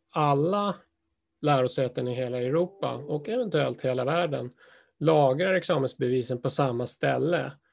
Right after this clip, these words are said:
Vi använder samma infrastruktur. Det är inte så att K I är en infrastruktur och, och,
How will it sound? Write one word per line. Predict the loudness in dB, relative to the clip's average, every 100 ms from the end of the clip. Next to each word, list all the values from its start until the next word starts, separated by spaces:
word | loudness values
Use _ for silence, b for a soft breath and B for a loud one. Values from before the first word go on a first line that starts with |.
| _ _
Vi | 0
använder | 2 2 0
samma | 0 0 2 2 0
infrastruktur. | 0 0 -2 -4 -4 -6 -4 -2 0
Det | -2
är |
inte | -2
så | 0
att | 0 0
K | 2 4 4
I | 4
är | 2
en | 0
infrastruktur | 0 -2 -4 -8 -10 -8 -4 -2 0
och, | -2 -2 -6 -6
och, | -6